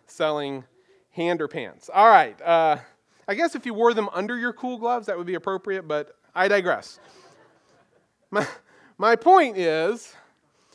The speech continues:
is that there is a time in teaching when sometimes it's helpful to show you both what something is and what it is not. And that, of course, is what we find Jesus doing here with the disciples. Last Sunday,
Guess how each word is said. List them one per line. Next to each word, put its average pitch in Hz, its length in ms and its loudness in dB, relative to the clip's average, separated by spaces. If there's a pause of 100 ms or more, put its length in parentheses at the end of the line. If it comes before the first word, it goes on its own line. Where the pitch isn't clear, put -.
(160)
is 175 120 -12
that 208 260 -6
there 247 260 4
is 233 200 0
a 202 100 -4
time 247 460 0
in 208 80 -4
teaching 233 440 -4
when 190 100 -2
sometimes 240 420 -2
it's 180 80 -16
helpful 220 280 -2
to 185 80 -6
show 214 220 -4
you 208 220 -8
both 202 240 -2
what 196 120 -6
something 190 380 -8
is 208 320 0
and 185 180 -8
what 208 160 -2
it 190 160 -2
is 175 240 -6
not. 185 360 -2
And 180 120 -8
that, 208 160 -2
of 208 120 -6
course, 196 280 -2
is 170 140 -12
what 240 220 -2
we 233 80 -8
find 202 340 -4
Jesus 180 320 -14
doing 170 460 -6 (320)
here 220 400 -4
with 185 260 -4
the 160 80 -8
disciples. 160 600 -4
Last 208 240 -4
Sunday, 208 380 0